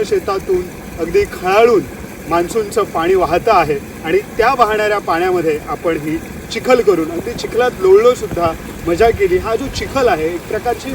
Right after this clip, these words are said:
मड थेरपी आहे आयुर्वेदामध्ये. तुमच्या अंगाला चिखल लागायला हवा म्हणजे तुमचे जे स्किन डिसीजेस आहेत, ते गायब होतात.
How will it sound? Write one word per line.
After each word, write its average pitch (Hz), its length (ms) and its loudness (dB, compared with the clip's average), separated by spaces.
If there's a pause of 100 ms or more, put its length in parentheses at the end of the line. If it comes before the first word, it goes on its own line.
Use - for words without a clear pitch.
मड 226 200 0 (100)
थेरपी 226 340 2
आहे 202 160 0
आयुर्वेदामध्ये. 185 680 0 (300)
तुमच्या 226 240 -2
अंगाला 247 300 -2
चिखल 254 340 -2
लागायला 214 340 2
हवा 214 160 0
म्हणजे 214 240 -4
तुमचे 220 240 -6
जे 226 120 -8
स्किन 247 500 -8
डिसीजेस 214 440 -4
आहेत, 185 200 -2 (340)
ते - 80 8
गायब 190 320 6
होतात. 160 340 -2